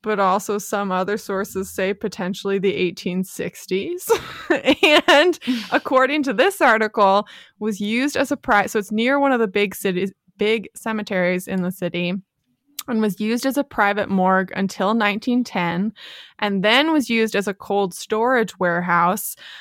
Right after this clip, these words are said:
Um, potentially it's some sort of, like, emergency morgue during the big flooding that happened in the city in nineteen thirty-seven. Um, it operates as, like, laundry equipment storage or a laundromat until the nineteen seventies, passes through some different hands, potentially as, uh,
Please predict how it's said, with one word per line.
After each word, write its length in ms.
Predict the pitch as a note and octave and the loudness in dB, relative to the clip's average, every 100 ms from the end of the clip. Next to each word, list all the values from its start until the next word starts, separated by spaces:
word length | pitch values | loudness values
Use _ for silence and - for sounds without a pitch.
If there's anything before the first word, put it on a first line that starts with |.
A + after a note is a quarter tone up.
| - - | -16 0
Um, 540 | G#3+ G#3+ G3+ F#3+ F#3 - - | 4 6 6 2 0 -6 -8
potentially 920 | B3 - - G3+ E4 - D4+ D4 C#4 | -8 -8 -2 0 0 0 0 2 0
it's 160 | C4+ | -2
some 240 | - B3+ B3+ | -2 0 0
sort 240 | C4 B3+ | 0 0
of, 100 | A#3+ | 0
like, 220 | G#3+ F3+ | 0 0
emergency 800 | E3+ E3 F3+ A3+ A#3 A#3 - A#3+ | -2 -2 0 0 0 -4 -2 -2
morgue 560 | A3+ G#3+ G#3+ G#3 G#3 F#3 | 0 0 2 2 0 -2
during 280 | F#3+ F#3 F3+ | -2 0 0
the 80 | F3 | -2
big 280 | G3+ G#3+ | -2 -4
flooding 360 | G#3 A3 G#3 G#3 | -2 0 0 0
that 100 | G3+ | -2
happened 380 | F#3+ G3 G#3 G3+ | -2 -2 -2 0
in 80 | G3 | 0
the 80 | |
city 420 | F#3+ G3 F#3+ F#3+ F#3 | -2 -2 0 2 0
in 160 | F#3+ | -2
nineteen 400 | F#3 F#3 F#3 F#3+ | -2 -2 -2 -4
thirty-seven. 1040 | F3+ F3 E3+ - - C#4+ C#4+ C#4 C4+ C4 - - - - - | -2 -4 -4 -8 0 2 4 4 4 2 -2 -12 -20 -20 -4
Um, 260 | A3 G#3 G3 | 2 2 2
it 100 | G3 | 0
operates 720 | G3 G3+ G3+ G3+ F#3+ F#3+ - - | 2 2 0 0 0 0 -6 -4
as, 640 | G#3 G3 F#3 F3+ F3+ F3 - | 2 4 4 4 2 0 -6
like, 180 | F#3 | -4
laundry 580 | F#3 F#3+ A#3+ A#3+ A#3+ B3 | -4 0 2 2 2 0
equipment 520 | A#3 - B3+ G#3+ G#3+ | -2 0 0 0 -4
storage 560 | A3+ - G#3 G#3 G3+ G3 | -6 -2 2 4 4 2
or 100 | F3+ | 0
a 80 | F3 | 0
laundromat 800 | F3+ G3+ A3 G#3+ G#3 G3 F#3+ - | 2 2 2 0 0 2 2 0
until 200 | G3 F#3+ | -6 -6
the 60 | F#3 | -4
nineteen 400 | F3+ F3 F3+ F3+ | -2 -2 -4 -6
seventies, 880 | - B3+ A#3 A3+ A3 G#3+ G#3 G#3 - | -4 0 0 0 -2 0 0 -2 -4
passes 560 | - G#3 G#3 - G#3 | -4 -2 -2 -4 -8
through 240 | - A#3 G#3+ | -2 -2 0
some 160 | G#3 | -2
different 340 | F#3+ F3+ F3 E3+ | -2 -2 -4 -6
hands, 640 | - A3+ A3+ A3 A3 G#3+ | -2 2 4 4 2 -4
potentially 600 | G3+ G#3 F#3+ - G3+ F3+ | -8 -4 -6 -4 -2 0
as, 380 | E3+ - - | -2 -8 -20
uh, 40 | - | -18